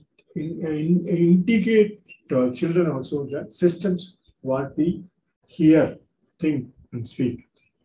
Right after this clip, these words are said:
This is the concept we are having only, uh, when we hear certain things, we are having energetic adequate response. When we hear the things, we are having adequate,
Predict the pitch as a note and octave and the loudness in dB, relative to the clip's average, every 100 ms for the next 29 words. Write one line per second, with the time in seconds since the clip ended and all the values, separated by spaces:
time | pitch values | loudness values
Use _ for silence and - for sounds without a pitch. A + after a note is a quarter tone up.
0 | - F3 G#3 G3+ - D#3+ - D#3+ - E3+ | 0 2 4 0 2 0 0 -4 -2 -2
1 | D3 F#3+ G#3 F3+ F3+ F#3+ G3 D#3+ D#3+ E3+ | 0 2 2 0 -2 -2 -2 -2 -2 -4
2 | D#3+ - _ _ _ _ _ _ - D3+ | -6 -10 _ _ _ _ _ _ -18 -18
3 | C#3+ - D#3 F3 D#3+ - - D3 C3+ - | -16 -4 0 2 0 -8 -16 -12 -12 0
4 | F#3 G3+ F#3+ D#3 - D3+ C#3+ C#3 F3 D3+ | 0 0 -2 -6 -6 -6 -6 0 0 0
5 | - - _ _ _ E3+ E3 D#3 E3 F3 | -8 -18 _ _ _ -4 -2 -2 -2 0
6 | F3 C#3+ D3 F#3+ F#3+ G#3 E3 C#3 C#3+ E3 | 0 -2 0 0 0 -2 -2 -4 -2 -2
7 | C#3 C3 B2 - B2 - C3 B2+ A#2+ F3+ | -4 -4 -10 -12 -16 -14 -14 -14 -10 -10
8 | F#3+ E3 - E3+ D#3+ - _ _ - C#3 | -8 -8 -4 -4 -4 -12 _ _ -10 -8
9 | B2+ C#3+ D#3+ E3 - - - D3+ D#3 F3+ | -6 -6 -8 -10 -16 -20 -14 -8 -2 0
10 | F#3 F3 | 2 0